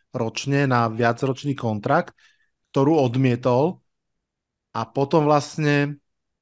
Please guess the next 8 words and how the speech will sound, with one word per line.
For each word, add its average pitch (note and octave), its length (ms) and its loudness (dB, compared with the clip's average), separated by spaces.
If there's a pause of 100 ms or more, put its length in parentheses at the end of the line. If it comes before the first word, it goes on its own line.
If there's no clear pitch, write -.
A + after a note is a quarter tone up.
(280)
fast C3+ 400 -2
forward C#3+ 400 0
pár C3+ 240 0
mesiacov C#3 560 -2
sme, C3 320 0
sme C3 240 -2
v A#2 80 -6
lete A#2 360 0